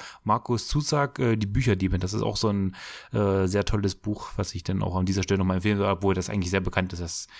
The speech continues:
denke ich mal, wer ein bisschen, äh, bücherbewandt ist, der wird das auch kennen und vielleicht schon gelesen haben und mir zustimmen, dass es auch ein sehr gutes Buch ist.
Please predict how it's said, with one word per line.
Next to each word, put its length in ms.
denke 60
ich 60
mal, 160
wer 100
ein 80
bisschen, 560
äh, 260
bücherbewandt 580
ist, 140
der 80
wird 100
das 100
auch 120
kennen 200
und 60
vielleicht 320
schon 120
gelesen 340
haben 180
und 140
mir 140
zustimmen, 320
dass 140
es 120
auch 160
ein 140
sehr 100
gutes 260
Buch 200
ist. 180